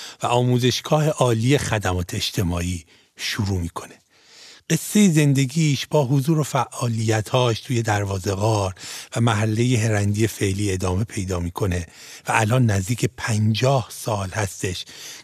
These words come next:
که داره توی این منطقه فعالیت می‌کنه. او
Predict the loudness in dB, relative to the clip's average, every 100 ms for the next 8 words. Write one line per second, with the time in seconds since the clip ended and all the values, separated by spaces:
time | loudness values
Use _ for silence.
0 | -6 -2 -2 -2 -4 -2 -4 -4 -4 -2
1 | -2 -2 -4 -8 -10 -16 -20 -20 -20 _
2 | _ _ _ 2 2